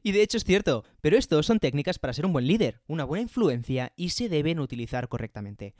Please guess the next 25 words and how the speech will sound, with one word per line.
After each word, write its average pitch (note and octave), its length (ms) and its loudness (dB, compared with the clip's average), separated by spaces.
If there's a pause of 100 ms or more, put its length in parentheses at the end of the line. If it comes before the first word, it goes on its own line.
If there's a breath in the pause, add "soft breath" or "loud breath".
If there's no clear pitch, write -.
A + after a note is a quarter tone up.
Obviamente F#3 420 4
podríamos C#3 340 2
usarlas C#3+ 340 2
con C3+ 120 0
un A#2+ 80 -2
mal A#2+ 100 -2
propósito, D#3 500 0
pero C3 160 -4
de B2 60 -2
ser G3+ 160 0
así, D3 340 0
si - 140 -10
la A#2+ 120 -6
otra B2+ 180 -6
persona C#3 420 -2
se D3+ 180 -2
diera D#3+ 280 0
cuenta, B2 380 -4
quedarías C#3+ 340 -4
de B2 300 -6
todos F#3 260 2
los F3 140 2
modos C3 320 -2
menos A2 260 -4
bien, G#2 240 -6